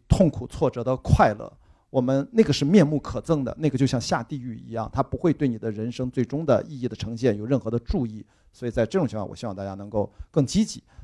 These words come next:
哪怕不管是三十六岁、四十六、五十六岁，我觉得男生女生们可以生命力更加释放出来，好吗？这是我最后想表达的，谢谢大家。那今天活动整个，抱歉，我们时间到了，我们接下来可以私下交流。那我们期待下一次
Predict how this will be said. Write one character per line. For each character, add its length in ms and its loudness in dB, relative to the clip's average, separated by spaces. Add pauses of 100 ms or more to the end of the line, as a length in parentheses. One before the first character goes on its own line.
哪 100 -4
怕 140 2
不 60 0
管 100 -4
是 80 -12
三 160 2
十 80 4
六 120 4
岁、 140 0
四 160 -2
十 60 4
六、 100 2
五 140 -6
十 100 -12
六 140 2
岁， 280 -8
我 80 -16
觉 140 -18
得 300 -8
男 180 -10
生 180 -2
女 80 -4
生 160 -6
们 160 -8
可 160 -12
以 120 -6
生 200 -6
命 160 -6
力 120 -8
更 180 -16
加 240 -8 (180)
释 200 -6
放 160 -6
出 80 -18
来， 60 -18 (100)
好 100 -12
吗？ 100 -10
这 120 -6
是 60 -10
我 120 -10
最 140 4
后 80 0
想 120 -6
表 120 -4
达 120 -8
的， 160 2 (400)
谢 140 8
谢 60 12
大 100 12
家。 220 12 (220)
那 180 10
今 120 4
天 80 12
活 140 10
动 80 12
整 100 10
个， 160 12 (200)
抱 100 12
歉， 180 12
我 60 12
们 140 12
时 120 4
间 140 12
到 140 12
了， 100 8 (140)
我 100 10
们 100 12
接 140 8
下 80 12
来 80 12
可 80 10
以 40 12
私 120 6
下 140 12
交 100 12
流。 180 12 (220)
那 340 12
我 60 10
们 80 8
期 160 4
待 160 12
下 260 12
一 60 10
次 260 8